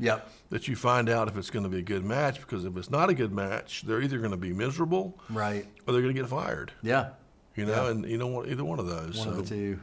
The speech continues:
Speaker 1: Yeah,
Speaker 2: it's, it's
Speaker 1: that's right.
Speaker 2: important for both sides to get this right.
Speaker 1: Yeah, hundred percent.
Speaker 2: Do you have any favorite deals you worked on? Like
Speaker 1: Man.
Speaker 2: supporting any big deals?
Speaker 1: Um, I don't know. I can't say that, John. No, but, um, I, I'm trying to think back to DataStream.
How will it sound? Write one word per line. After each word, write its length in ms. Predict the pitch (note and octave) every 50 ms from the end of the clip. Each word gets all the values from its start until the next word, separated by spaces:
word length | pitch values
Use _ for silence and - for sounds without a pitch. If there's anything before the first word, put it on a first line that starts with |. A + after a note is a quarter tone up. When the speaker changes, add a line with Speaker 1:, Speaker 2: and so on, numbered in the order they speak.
| - -
Speaker 1:
Yeah, 120 | G#2 G2+ G#2 A2
Speaker 2:
it's, 140 | A2 -
it's 120 | - A2+ G#2
Speaker 1:
that's 20 | G#2 F#2+
right. 60 | F2+
Speaker 2:
important 280 | B2+ D3 C#3+ - A#2 -
for 100 | A2+ F#2+
both 260 | F#2+ A2 A#2+ B2 A#2
sides 440 | - A#2+ A#2 A#2+ B2+ B2 G2+ F2+ -
to 80 | F2
get 200 | F#2 G2+ G2+ G2
this 200 | - G2+ F#2+ - G#2+
right. 440 | - - - A#2 A2+ - - - - - -
Speaker 1:
Yeah, 180 | - G2+ G2 F2+ F2 - - - - - - -
hundred 180 | A2 G#2+ G2
percent. 400 | G2+ F#2+ - - G#2+ G2 G2 F#2+ - - - _ _ - -
Speaker 2:
Do 80 | -
you 40 | D#3
have 100 | D#3+ E3
any 100 | E3 D3+
favorite 400 | C3 - D#3+ D#3 D#3 C#3 C3+ A2+
deals 340 | A#2 B2+ C#3 D3 C#3 C3 C3+
you 100 | D#3+ D3+
worked 280 | C#3 C#3+ D3 C#3+ C#3+ D#3+
on? 300 | D3+ D3+ D#3 D#3 D#3+ - - - - - - - - - - - - - - - - - -
Like 160 | A2+ A2 G#2+ - - - - _ -
Speaker 1:
Man. 120 | C#3 C3+
Speaker 2:
supporting 460 | C3 B2+ A2+ A2 C#3 C3+ B2+ C3 C3 C3
any 140 | B2+ B2 B2
big 220 | B2+ C3 C3 B2+
deals? 540 | B2+ C3 C3 C3+ C3 C3 C3 C3 - - - - - - - - -
Speaker 1:
Um, 640 | F3 F#3+ G#3 G#3+ G#3 G#3 G#3+ G#3+ G#3+ G#3 F#3 D3 - - C#3+
I 40 | C3
don't 100 | A#2+ G#2+
know. 60 | G2+
I 60 | G2
can't 260 | F#2+ - C#3 C3 -
say 200 | - - B2 G#2 F2+
that, 180 | F2+ E2+ E2+
John. 240 | F2 F#2 F2+ F2 - -
No, 340 | B2 B2 A#2 A2+ A2 A#2 - - - - - - - - - -
but, 60 | D#3
um, 420 | D#3+ D#3+ D#3+ D#3+ D#3+ D#3+ D#3+ D#3+ -
I, 220 | E3 F3+ G3+ G3+ G3+
I'm 140 | D#3+ D#3+ D3
trying 160 | - G3+ A3+
to 40 | F#3+
think 280 | D3+ D3+ C3 B2 A2+
back 220 | A2+ B2 A#2+ A#2+ G#2
to 60 | A#2+ A#2 A#2+
DataStream. 560 | B2+ A#2+ B2 A#2+ A2+ A2 A2 A2 A2 A2+ A2+